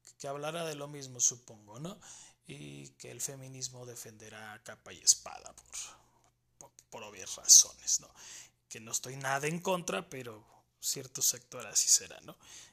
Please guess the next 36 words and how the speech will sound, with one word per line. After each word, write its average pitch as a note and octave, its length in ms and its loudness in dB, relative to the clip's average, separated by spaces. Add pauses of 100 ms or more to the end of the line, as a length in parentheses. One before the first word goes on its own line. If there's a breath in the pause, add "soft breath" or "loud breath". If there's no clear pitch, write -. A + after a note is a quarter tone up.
Eh, C#3+ 200 -6
o D3 380 -2
a D3 60 6
lo D#3 80 0
mejor D#3 240 0
es F#3 100 2
bailable F3+ 840 2
y C3 360 -8
se C#3+ 160 6
bailará, D#3 640 -2
no E3 160 -6
sé D#3 320 6
qué - 100 -14
pedo, F3 420 -10
pero B2+ 180 -14
pues - 160 -4
otra B2+ 260 -10
más. - 420 2 (240)
Y C#3+ 80 -10
supongo B2 480 0
que - 80 -12
es B2 80 -10
la C3 80 -6
fórmula F3 640 -6
y B2 160 -16
probablemente A#2+ 720 -14
pueda A2 300 -12
seguir G#2+ 340 2
vendiendo, F2+ 480 -18
así - 200 2
como, - 280 -20 (880 loud breath)
como A#2 260 -18
cualquier B2 400 -12
otra G#2+ 520 -12
canción A2+ 600 -2 (220)
que G2+ 260 -14